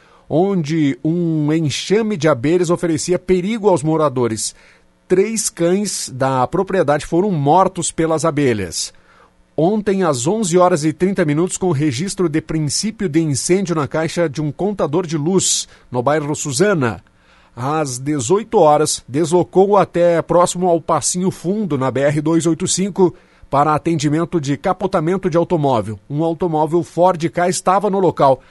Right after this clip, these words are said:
mas ninguém foi encontrado.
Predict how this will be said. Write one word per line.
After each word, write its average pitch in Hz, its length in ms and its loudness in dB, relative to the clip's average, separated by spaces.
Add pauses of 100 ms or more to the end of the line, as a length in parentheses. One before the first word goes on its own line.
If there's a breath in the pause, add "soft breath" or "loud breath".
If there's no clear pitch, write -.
(100)
mas 175 640 -2 (100)
ninguém 190 680 0
foi 165 440 -2
encontrado. 147 960 -2